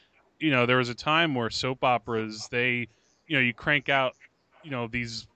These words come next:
super dramatic episodes day after day.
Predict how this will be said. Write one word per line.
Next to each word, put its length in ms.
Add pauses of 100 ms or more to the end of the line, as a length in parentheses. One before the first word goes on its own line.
(160)
super 920 (340)
dramatic 520
episodes 800
day 200
after 300
day. 500